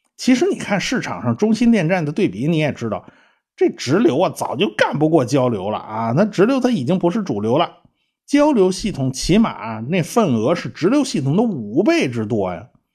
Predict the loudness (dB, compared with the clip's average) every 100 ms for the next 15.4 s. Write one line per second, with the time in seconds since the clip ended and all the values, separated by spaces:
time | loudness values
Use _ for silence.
0 | _ _ -4 0 2 4 4 2 0 0
1 | 0 0 0 -2 0 -2 -2 0 0 0
2 | -4 _ -4 -2 0 0 0 0 -2 -4
3 | -4 -4 -2 -2 -2 0 0 0 0 -2
4 | -2 0 2 2 -2 -4 _ _ -10 -6
5 | -6 -4 -6 -2 -2 -2 -4 0 4 2
6 | 0 -14 -8 -6 -6 -4 -4 -2 -2 -2
7 | 0 2 2 2 0 -4 -10 _ _ _
8 | -6 0 2 2 0 -2 -10 -4 -4 -4
9 | 2 4 4 2 0 -2 -2 -4 -8 -16
10 | -6 -4 -2 -4 -8 -12 _ _ _ _
11 | _ 0 4 4 4 2 -4 -6 -6 -4
12 | -2 2 2 2 0 -4 -2 0 2 2
13 | 2 2 2 2 2 0 -2 0 2 4
14 | 4 2 2 0 -2 -4 -6 -6 -8 -8
15 | -6 -8 -8